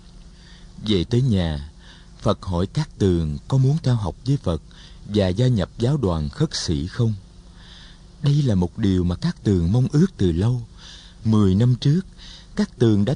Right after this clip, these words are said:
từng tỏ lộ ước mơ ấy với Phật. Ngày ấy, Phật cũng đã hứa là sau này sẽ thừa nhận chú làm học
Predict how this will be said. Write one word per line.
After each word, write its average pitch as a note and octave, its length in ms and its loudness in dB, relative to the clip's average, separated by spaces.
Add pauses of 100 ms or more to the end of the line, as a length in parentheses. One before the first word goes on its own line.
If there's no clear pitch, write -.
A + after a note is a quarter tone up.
từng F#2 360 2
tỏ F#2 260 0
lộ F2+ 380 2
ước D3 320 0
mơ C3 240 4
ấy D3 320 0
với E3 100 2
Phật. E2 260 -2 (960)
Ngày G2 320 0
ấy, B2+ 260 -2 (500)
Phật A#2 200 2
cũng B2 160 0
đã C#3 80 2
hứa D3+ 340 4
là F#2 360 0
sau C3+ 280 -2
này F2+ 340 0
sẽ G#2+ 180 -4
thừa G#2 160 0
nhận D#2+ 340 -2
chú C3+ 200 -2
làm F#2+ 260 -2
học D#2+ 140 -6